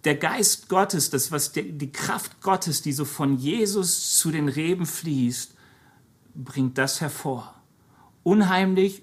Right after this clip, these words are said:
schöne Beeren, die mögen unterschiedlich reif in deinem Leben sein, aber du bist dazu bestimmt, diese Frucht hervorzubringen.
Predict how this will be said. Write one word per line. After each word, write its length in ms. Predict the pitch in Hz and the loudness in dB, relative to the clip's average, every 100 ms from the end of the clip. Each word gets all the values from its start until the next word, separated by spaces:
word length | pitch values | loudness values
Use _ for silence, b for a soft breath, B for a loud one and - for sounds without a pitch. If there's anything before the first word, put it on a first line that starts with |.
| - | -6
schöne 520 | 127 - 170 165 175 | -2 0 0 0 -2
Beeren, 560 | 151 147 143 120 113 117 | 0 0 -2 -2 -2 0
die 100 | 147 | 0
mögen 360 | 156 202 196 | 4 4 4
unterschiedlich 840 | 190 214 220 190 - 185 170 147 143 | 4 4 4 2 0 -2 -2 0 2
reif 320 | 165 196 - | 2 2 0
in 120 | 139 | 0
deinem 260 | 127 120 117 | 2 2 2
Leben 320 | 113 110 107 | 0 -2 -2
sein, 400 | 107 107 127 151 B B B B B B B - | -2 -4 -4 -6 B B B B B B B 0
aber 460 | 147 160 151 - - _ _ | 4 6 4 2 -10 _ _
du 300 | 175 135 196 | -10 -2 2
bist 240 | 202 196 - | 2 2 0
dazu 320 | 165 - 170 | -2 -2 0
bestimmt, 560 | 160 - 196 202 147 | -2 0 0 0 -2
diese 220 | 156 143 135 | -2 -4 -6
Frucht 440 | - 190 190 - | -2 0 0 -4
hervorzubringen. 880 | 139 - 180 180 - 117 107 95 | -8 -8 -8 -4 -4 -6 -10 -14